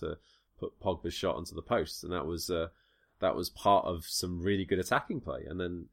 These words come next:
when the goal itself came, you couldn't necessarily say that City hadn't really been given any warning. Although I've got to admit, <laughs> looking back at the replays,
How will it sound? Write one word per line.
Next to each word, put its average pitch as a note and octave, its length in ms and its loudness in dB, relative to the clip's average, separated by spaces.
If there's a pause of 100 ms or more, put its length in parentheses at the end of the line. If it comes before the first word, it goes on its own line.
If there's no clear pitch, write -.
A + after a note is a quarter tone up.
(320)
when G2 160 0
the F#2 60 0
goal G#2 280 8
itself F2 400 2
came, F#2 520 0 (560)
you G2+ 180 -6 (380)
couldn't C3+ 360 0
necessarily A#2 600 2
say A#2+ 240 2
that A2 160 0
City B2+ 240 2
hadn't C3 200 2
really C3+ 160 4
been C3+ 120 4
given C#3 200 6
any C3+ 100 4
warning. C3 400 4 (320)
Although G#2+ 220 8
I've F#2 80 2
got C3 220 10
to G#2 60 6
admit, G2 400 4 (260)
<laughs> - 280 -8
looking D3+ 420 12
back C#3+ 240 10
at C3+ 80 6
the B2 60 6
replays, A#2 600 6